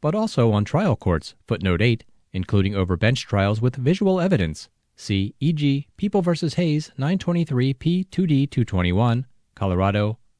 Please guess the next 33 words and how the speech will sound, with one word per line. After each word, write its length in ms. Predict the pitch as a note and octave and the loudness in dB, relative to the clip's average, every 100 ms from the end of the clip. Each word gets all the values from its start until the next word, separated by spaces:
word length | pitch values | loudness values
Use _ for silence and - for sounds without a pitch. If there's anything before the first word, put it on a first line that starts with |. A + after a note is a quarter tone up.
| - | -4
A 100 | F3 | -2
P 160 | G3+ | -2
P 320 | G3 C3 C3 B2+ | -2 0 0 0
nineteen 380 | C#3+ F3+ C#3 G#2+ | -2 0 2 2
ninety-five, 640 | E2+ E2 - C3+ G2+ F2 - _ _ _ | 2 0 -2 0 0 -2 -8 _ _ _
upholding 520 | F#2+ F#2+ G#2+ G2+ F#2+ | -4 0 0 0 0
ruling 300 | F#2+ A#2+ A2+ | 2 2 4
of 120 | G2 F2 | 0 0
blind 320 | A2+ A2 G2+ | 0 0 0
judge 400 | B2+ C3 B2 - _ - | 2 2 0 -6 _ -4
with 140 | F3+ | 0
the 120 | F#3+ | 0
assistance 500 | D#3 A3+ A3 - G2+ | 0 0 -2 -2 -2
of 100 | G2+ | -2
a 80 | F2+ | -2
professional 480 | - F#2 D#3 - C#3 | -4 -2 -2 0 -2
describer 580 | B2+ - D#3+ D#3+ C3+ C#3+ _ | -2 -2 0 2 0 -2 _
in 100 | C#3 | -2
a 80 | D#3 | 0
hearing 300 | D3+ G3+ C3 | 2 2 2
that 140 | G2+ | 0
required 400 | F2+ - G#2+ G#2 | -2 -2 0 2
evaluation 640 | F#2+ F#2+ G2 G2 A#2 - C3+ | 0 0 0 0 0 -2 -2
of 80 | |
video 300 | A#2 F#3+ A2+ | 0 2 4
evidence. 540 | F2+ B2 A2 F2 E2 - _ _ _ _ _ _ _ _ _ _ - | 4 2 2 0 -4 -14 _ _ _ _ _ _ _ _ _ _ -12
At 120 | D#3+ | -4
least 240 | A#3+ A3+ C3+ | 0 0 0
one 260 | G2+ D3+ | 2 2
court 240 | C3+ G2+ F2+ | 4 2 2
has 160 | E2+ | -2
found 300 | - F#2+ G#2+ | -2 0 2
that 180 | G#2+ A#2 | 0 -4